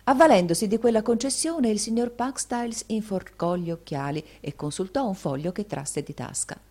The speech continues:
mentre quasi tutti gli altri componenti della commissione traevano anch'essi di tasca un loro foglio,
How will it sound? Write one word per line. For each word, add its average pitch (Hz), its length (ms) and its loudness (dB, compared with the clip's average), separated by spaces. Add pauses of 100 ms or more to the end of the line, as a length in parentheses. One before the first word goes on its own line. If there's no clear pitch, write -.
(360)
mentre 180 400 2
quasi 185 300 4
tutti 202 300 -2
gli 170 80 2
altri 180 300 2
componenti 165 580 -2
della 156 240 0
commissione 214 640 0
traevano 185 460 2
anch'essi 180 460 -2
di 139 120 -6
tasca 131 420 -4
un 139 140 -2
loro 135 220 0
foglio, 123 440 -4